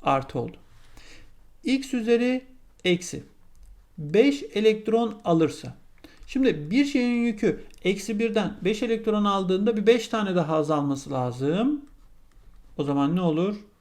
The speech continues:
Eksi altı olur. Bazen yükümüz,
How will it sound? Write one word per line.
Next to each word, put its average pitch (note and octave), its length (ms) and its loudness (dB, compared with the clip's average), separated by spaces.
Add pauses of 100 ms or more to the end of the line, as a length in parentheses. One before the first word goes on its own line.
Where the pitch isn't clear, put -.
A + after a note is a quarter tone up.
(480)
Eksi D3 280 -4
altı C#3+ 240 -2
olur. B2+ 160 -2 (1300)
Bazen B3+ 380 6
yükümüz, A3 640 0